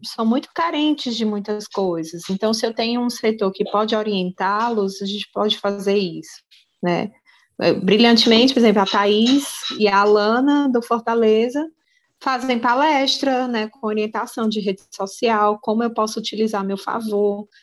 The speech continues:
como eu posso utilizar a minha imagem pública, e isso precisa ser orientado pela instituição, né? Ou se não, se não tem esse setor na instituição, que você possa trazer alguém de fora pra poder debater isso.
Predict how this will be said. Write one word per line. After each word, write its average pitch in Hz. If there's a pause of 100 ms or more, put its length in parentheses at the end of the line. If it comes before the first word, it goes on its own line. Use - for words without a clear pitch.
(120)
como 214
eu 220
posso 220
utilizar 202
a 190
minha 196
imagem 226
pública, 208 (100)
e 233
isso 311
precisa 262
ser 254
orientado 196
pela 180
instituição, 185 (140)
né? 185 (160)
Ou 247
se 320
não, 277
se 247
não 220
tem 254
esse 233
setor 202
na 196
instituição, 208
que 226
você 233 (200)
possa 262
trazer 214
alguém 208 (220)
de 214
fora 202
pra 208
poder 220
debater 226
isso. 185